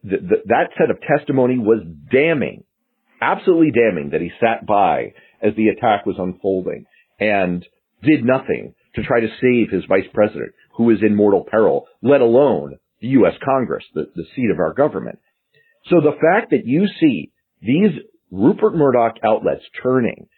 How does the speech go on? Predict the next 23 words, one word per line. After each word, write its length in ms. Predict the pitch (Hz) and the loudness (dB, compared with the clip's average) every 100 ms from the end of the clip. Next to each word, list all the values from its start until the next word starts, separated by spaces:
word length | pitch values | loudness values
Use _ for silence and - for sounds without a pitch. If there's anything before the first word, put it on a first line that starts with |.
| _ _ _ | _ _ _
and 540 | 143 185 180 180 208 | -2 2 2 2 0
they're 160 | 156 160 | 2 2
beginning 520 | 147 175 123 135 151 | 2 2 2 0 -2
to 100 | 147 | -4
try 220 | 139 117 123 | -2 0 0
to 80 | |
put 180 | 117 135 | 0 -2
a 40 | 131 | -2
shine 460 | - 123 113 110 | 0 2 2 2
on 360 | 107 107 107 107 | 0 2 2 2
Ron 220 | 101 98 | 0 0
DeSantis, 480 | 92 110 110 85 76 _ _ _ _ _ _ 87 | -2 -2 -2 -2 -6 _ _ _ _ _ _ -2
that 320 | 131 247 165 | 0 2 0
would 340 | 131 160 208 135 | 0 2 2 0
be 240 | 143 156 139 | -2 -2 -2
a 60 | |
big 300 | 113 127 95 | -2 -2 -2
deal, 320 | 101 101 - - _ _ | 0 0 0 -6 _ _
because 340 | 127 127 117 107 _ | -4 2 0 0 _
losing 560 | - 117 220 240 202 180 | -4 0 2 2 2 2
that 280 | 139 139 - - | 2 0 -2 -8
source 260 | - 120 120 - | 0 2 2 -2
of 80 | - | -4